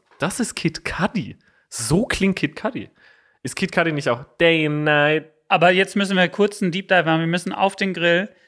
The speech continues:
Speaker 1: Ich will Mister Rager nämlich auf den Grill machen.
Speaker 2: Mister Rager auf den Grill?
Speaker 1: Das war nämlich schon auf meiner Liste und dann hast du gerade Kid Cudi gedroppt und ich war so, "Ah."
Speaker 2: Dann müssen wir natürlich auf den Grill auch von seinem Side-Project Wizard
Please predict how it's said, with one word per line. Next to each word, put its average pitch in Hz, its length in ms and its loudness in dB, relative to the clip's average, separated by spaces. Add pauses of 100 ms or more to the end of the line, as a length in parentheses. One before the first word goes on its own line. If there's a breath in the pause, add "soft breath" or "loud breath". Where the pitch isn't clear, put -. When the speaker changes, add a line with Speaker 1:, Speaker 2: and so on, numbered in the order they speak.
(100)
Speaker 1:
Ich 135 120 -8
will 160 100 2
Mister 165 260 0
Rager 151 300 4
nämlich 135 260 -4
auf 117 120 -10
den 120 100 -12
Grill 123 180 -6
machen. 123 160 -4
Speaker 2:
Mister 190 300 2
Rager 196 340 4
auf 220 140 0
den 220 160 -4
Grill? 226 300 -2
Speaker 1:
Das - 180 -8
war 127 100 0
nämlich 131 220 -6
schon 127 140 -6
auf 113 120 -6
meiner 113 220 -4
Liste 139 240 -6
und 123 80 -6
dann 117 140 -6
hast 123 160 -10
du - 20 -14
gerade 117 220 -4
Kid - 180 -16
Cudi 123 220 -4
gedroppt 131 320 -4
und - 40 -10
ich - 120 -12
war 120 60 -6
so, 123 180 -12
"Ah." - 140 0 (400 soft breath)
Speaker 2:
Dann 208 180 4
müssen 208 180 0
wir 196 80 2
natürlich 190 380 0
auf 185 160 2
den 180 160 0
Grill 175 200 4
auch 170 160 2
von 170 160 -2
seinem 160 220 2
Side-Project 156 760 0 (120)
Wizard 156 720 -4